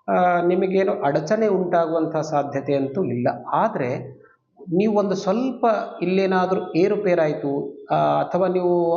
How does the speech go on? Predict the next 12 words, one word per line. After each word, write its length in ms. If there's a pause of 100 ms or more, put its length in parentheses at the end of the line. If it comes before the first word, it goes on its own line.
ಅಜಾಗರೂಕತೆ 760
ಮಾಡಿಕೊಂಡ್ರೆ 1000 (440)
ನಿಮ್ಮಲ್ಲಿರುವ 600
ಧನ 280 (280)
ಬೇರೆಯವರ 560
ಕೈ 240
ಸೇರುವಂತಹ 600
ಸಾಧ್ಯತೆ 580
ಕಾಣಿಸ್ತಾ 520
ಇದೆ. 380 (720)
ಅಂದ್ರೆ 300
ಅನಾವಶ್ಯಕವಾಗಿ 1400